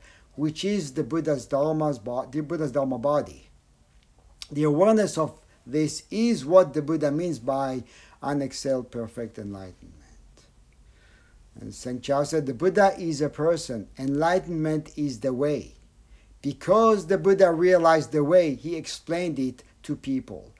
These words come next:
But if the Buddha says there is no Dharma to explain, did he realize the way? Enlightenment means the end of form and the omnipresence of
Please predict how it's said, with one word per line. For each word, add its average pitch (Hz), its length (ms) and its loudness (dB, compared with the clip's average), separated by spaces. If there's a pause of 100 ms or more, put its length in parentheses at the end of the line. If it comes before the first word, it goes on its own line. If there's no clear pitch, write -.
(380)
But 143 200 -2
if 151 140 -4
the 151 100 -2
Buddha 190 340 4
says 180 380 0
there 151 260 2
is 123 160 -8
no 175 220 -2
Dharma 156 420 0
to 143 120 -10
explain, 131 840 -4 (440)
did 180 200 -2
he 151 120 -4
realize 156 640 2
the 151 120 -2
way? 156 320 -8 (840)
Enlightenment 185 720 2
means 175 420 -2
the 165 260 -12
end 208 440 2
of 170 160 -2
form 160 560 2 (360)
and 147 180 -2
the 147 100 -4
omnipresence 165 840 -2
of 151 300 -4